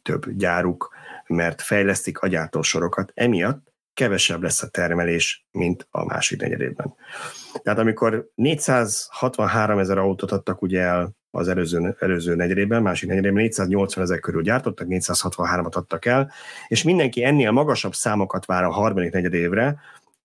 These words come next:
ők vagy nem tudják, hogy mit mond a cégnek a vezetője, meg pénzügyi igazgatója, vagy szándékosan tetetik magukat hülyének, hogy aztán el lehessen mondani, hogy csalódást keltett a cég. De hoztam egy grafikont is, hogy lássátok, hogy miről van szó.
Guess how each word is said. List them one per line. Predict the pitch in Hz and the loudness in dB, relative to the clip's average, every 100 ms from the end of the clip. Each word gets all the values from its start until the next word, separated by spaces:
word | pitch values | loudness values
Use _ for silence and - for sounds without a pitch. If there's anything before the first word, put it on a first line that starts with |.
| _ | _
ők | 113 113 | -2 2
vagy | 156 156 | 2 2
nem | 127 | 0
tudják, | 120 113 104 | 0 0 0
hogy | 107 | 0
mit | 107 - | 0 0
mond | 107 | -2
a | 98 | 0
cégnek | 104 95 95 | 0 0 0
a | 92 | 0
vezetője, | 98 90 - 90 87 90 101 - | 0 -2 -2 0 2 2 -2 -4
meg | 98 87 - | -2 -2 -2
pénzügyi | 82 82 90 | -2 0 0
igazgatója, | 98 110 131 127 151 | 0 0 0 2 2
vagy | 139 127 | 2 0
szándékosan | - 123 104 98 95 - 95 | 0 0 2 0 0 -2 -2
tetetik | 95 90 90 90 | -4 -2 -4 -2
magukat | 92 95 - | -2 -4 -2
hülyének, | 110 117 113 - | 2 2 2 -2
hogy | 104 | -2
aztán | 98 107 | -2 0
el | 98 | 2
lehessen | 92 85 - 95 | 2 2 0 0
mondani, | 95 90 | 0 0
hogy | 87 - - - - | -2 -4 -14 -20 -4
csalódást | 92 82 82 73 - | -2 0 0 -2 -4
keltett | 78 - - | -6 -6 -8
a | - | -10
cég. | - 143 - - - - - - - | -10 -12 -18 -20 -18 -18 -18 -20 -6
De | 104 | 0
hoztam | 127 147 123 | 0 0 2
egy | 117 | 2
grafikont | 107 117 120 98 95 95 | 2 0 -2 -2 -2 0
is, | 95 | -2
hogy | - 90 | 0 0
lássátok, | 90 - 92 95 | 0 0 -2 -2
hogy | 87 | -2
miről | 90 90 87 | 0 2 2
van | 87 85 | 2 0
szó. | - 107 151 | 0 0 0